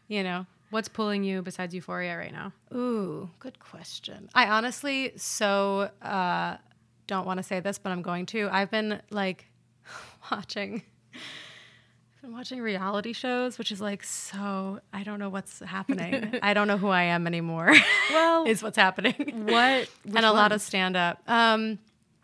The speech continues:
Speaker 1: I've been watching, uh, I've been watching <laughs> Are You the One? It's, like, all queer this, that, this
Speaker 2: Cool.
Speaker 1: season, so that's why I'm watching that.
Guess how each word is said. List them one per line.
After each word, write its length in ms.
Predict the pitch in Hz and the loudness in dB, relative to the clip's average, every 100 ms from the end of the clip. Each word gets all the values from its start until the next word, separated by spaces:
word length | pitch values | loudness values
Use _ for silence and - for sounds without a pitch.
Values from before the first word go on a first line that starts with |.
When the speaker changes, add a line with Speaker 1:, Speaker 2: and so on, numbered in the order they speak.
| _ - - _ - - - | _ -20 -20 _ -20 -16 -6
Speaker 1:
I've 240 | 214 - | -4 0
been 240 | 285 262 | -2 0
watching, 760 | 226 233 233 - 254 240 240 240 - - _ _ _ _ | 2 2 0 -2 0 0 -4 -10 -16 -20 _ _ _ _
uh, 920 | - 240 226 208 196 196 190 185 180 185 - _ _ _ _ _ _ _ - _ _ | 2 4 6 6 6 6 4 4 2 -2 -10 _ _ _ _ _ _ _ -20 _ _
I've 200 | 214 233 | -10 -8
been 140 | 226 240 | -6 -2
watching 600 | 220 220 233 214 208 - - - - | -2 -2 -2 -2 -2 -8 -6 -8 -4
<laughs> 400 | 285 - 294 - 202 | -6 4 4 4 0
Are 100 | 202 | 0
You 160 | 220 | 0
the 100 | 208 | -2
One? 460 | 185 180 180 220 302 - - - - | 0 0 0 -2 -8 -14 -18 -18 -6
It's, 220 | 233 - | -6 2
like, 180 | 208 202 | 2 4
all 280 | 196 185 190 | 4 6 4
queer 600 | 190 - 180 180 196 247 - | -2 -4 -2 0 0 -2 -4
this, 300 | 247 - - - _ - | -4 -4 -12 -18 _ -4
that, 220 | 208 202 | -4 2
this 140 | 226 370 | 4 6
Speaker 2:
Cool. 100 | 233 | 6
Speaker 1:
season, 480 | 269 254 311 320 | 6 8 8 8
so 140 | - 226 | 2 6
that's 240 | 208 208 | 6 6
why 160 | 208 196 | 6 6
I'm 80 | 190 | 6
watching 320 | 180 - 185 | 0 0 -4
that. 240 | 170 202 | -4 -6